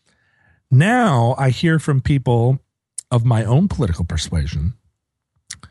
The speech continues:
that Donald Trump wants to, you know, put people in camps, and that we're headed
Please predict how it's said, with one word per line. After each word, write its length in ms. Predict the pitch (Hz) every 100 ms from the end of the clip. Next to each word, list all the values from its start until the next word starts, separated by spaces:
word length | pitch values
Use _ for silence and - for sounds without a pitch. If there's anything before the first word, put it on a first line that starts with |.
| _ _ _ -
that 300 | 131 135 117
Donald 340 | 143 147 147
Trump 260 | - 123 110
wants 280 | 117 107 -
to, 240 | 107 104 - _ -
you 80 | 120
know, 120 | 95
put 240 | 95 117 -
people 300 | 104 113 104
in 120 | 101
camps, 680 | 101 175 90 - - - - _ _ _ _ _ _ _ _ - _ _ _ _ _ _ _ -
and 160 | 113
that 120 | 120
we're 120 | 110 117
headed 520 | 120 151 147 135 143